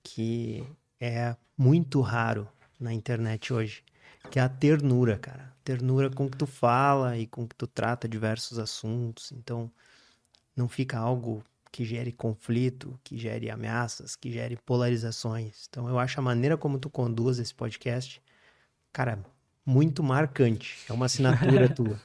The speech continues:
Speaker 2: Pô, obrigado, cara.
Speaker 1: E
Speaker 2: Que isso.
Speaker 1: poucos, poucos meses atrás, eu e minha esposa estávamos ouvindo um podcast teu com o Braulino.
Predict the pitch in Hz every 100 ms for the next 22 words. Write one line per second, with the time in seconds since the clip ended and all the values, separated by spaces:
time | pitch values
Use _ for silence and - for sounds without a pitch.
0 | _ 156 139 170 202 185 226 - 117 131
1 | 117 117 120 120 120 156 151 151 - -
2 | _ - _ _ _ _ _ 147 143 147
3 | - - _ _ _ _ 139 139 151 135
4 | 175 147 113 - 110 120 127 123 127 123
5 | - 120 117 123 - 113 113 117 113 110
6 | - _ 123 123 113 113 147 165 131 123
7 | 117 110 - 113 - 113 113 113 110 113
8 | 113 110 139